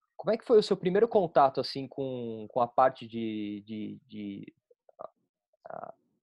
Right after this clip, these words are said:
a pesquisa, né, pela, pela, pelas escolas, mas esse contato do game com, com a parte de robótica ali, é, como é que foi o seu primeiro contato? Por que que você, ou, ou lá quando criança, né,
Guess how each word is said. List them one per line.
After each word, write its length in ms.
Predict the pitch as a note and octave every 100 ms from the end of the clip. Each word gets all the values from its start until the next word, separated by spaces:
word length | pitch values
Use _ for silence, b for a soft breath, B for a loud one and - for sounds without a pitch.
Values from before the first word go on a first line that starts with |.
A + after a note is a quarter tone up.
| _ _ - _
a 80 | A2+
pesquisa, 640 | - C3+ - D3+ E3+ D3+
né, 120 | C3 C3+
pela, 480 | C3 A#2 G#2 F#2+ - _ -
pela, 380 | A#2 A2 G#2
pelas 280 | G2 A2 G#2+
escolas, 560 | G2+ - B2 D3+ D#3 C3
mas 240 | C3+ - b b b
esse 220 | - - D3+
contato 480 | D3+ C#3 C#3+ C#3+
do 100 | C3+
game 400 | B2 C3 D#3 E3+
com, 400 | D#3 D3+ D3 C#3
com 120 | A#2+ B2+
a 60 |
parte 260 | C3+ C3 B2
de 80 | B2
robótica 580 | A#2+ G#2+ B2+ C3+ -
ali, 340 | A#2+ C3+ E3 D#3+ _ _ _ _ -
é, 540 | A#2 A2+ A2 A2 G#2+ G#2
como 200 | B2+ D3+
é 60 |
que 100 | E3
foi 140 | - D#3
o 40 |
seu 120 | -
primeiro 300 | - C#3+ C#3+
contato? 520 | - B2+ D#3 - C#3+ -
Por 100 | D3+
que 140 | -
que 100 | B3
você, 440 | G3+ F3 - F3 D#3+
ou, 260 | D#3+ E3
ou 220 | - D#3 D3
lá 280 | C3+ C3 B2+
quando 280 | - C3
criança, 540 | A#2+ A#2 A#2+ B2 - G#2+
né, 260 | G#2+ B2